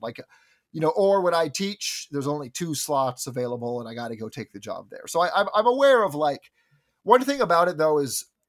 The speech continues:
with, built into my work is, um, we travel and do conferences all, all the time. So I get to travel a lot, and I get to, you know, I'm constantly going to, I don't know, at least American cities, not, not too much international yet.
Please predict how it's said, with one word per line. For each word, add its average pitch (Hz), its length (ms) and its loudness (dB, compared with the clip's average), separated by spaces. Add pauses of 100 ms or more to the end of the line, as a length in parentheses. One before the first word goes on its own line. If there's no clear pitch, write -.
(120)
with, 170 180 -6 (260)
built 196 300 0
into 214 180 -2
my 160 200 0
work 160 400 -2
is, 139 200 -4
um, 139 240 -2
we 139 120 -4
travel 165 400 0
and 147 80 -6
do 131 80 -4
conferences 135 600 -6
all, 110 180 -10 (120)
all 110 300 -6
the 104 60 -14
time. 95 260 -10
So 127 120 -6
I 147 120 0
get 156 160 -10
to 123 60 -20
travel 135 460 -4
a 127 40 -8
lot, 127 280 -4
and 123 120 -12
I 127 80 -6
get 127 180 -8
to, 113 180 -4 (520)
you 151 100 -8
know, 151 80 2
I'm 143 160 0
constantly 151 600 -2
going 135 520 -4
to, 127 300 -6
I 226 80 -2
don't 160 120 -4
know, 135 380 -4
at 175 80 -10
least 262 240 -2
American 135 500 -6
cities, 107 400 -10
not, 160 280 -2
not 165 160 -2 (160)
too 190 160 -6
much 147 180 -2
international 123 640 -8
yet. 110 240 -14